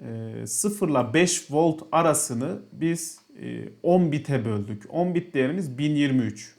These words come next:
Aslında buradaki ham değerlerimizin her biri, bakın sekiz yüz seksen değeri aslında dört nokta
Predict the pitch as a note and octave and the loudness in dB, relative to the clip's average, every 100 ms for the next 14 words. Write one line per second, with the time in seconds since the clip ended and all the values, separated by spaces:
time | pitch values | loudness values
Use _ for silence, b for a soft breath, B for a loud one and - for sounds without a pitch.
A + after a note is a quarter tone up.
0 | - E3+ - E3+ D3 E3+ D3+ D3 C#3+ - | -2 0 2 0 0 0 0 -2 -6 -2
1 | E3 F3 C#3+ B2+ A#2 A2+ A2+ A#2 C3 E3+ | 2 2 4 2 2 0 -2 -6 -2 2
2 | D#3+ A#2+ A2+ D3 C#3 C#3+ C3 D3+ D3+ D3+ | 2 0 -2 -2 -4 -4 -6 -6 -6 -8
3 | - D3 - D#3+ C3+ A2 B2+ C3+ - B2+ | -4 -4 -2 0 0 0 0 -2 -2 -4
4 | D3 B2+ D3+ D3+ A#2 G#2 - F#3 | -4 2 0 0 -8 -6 -2 -2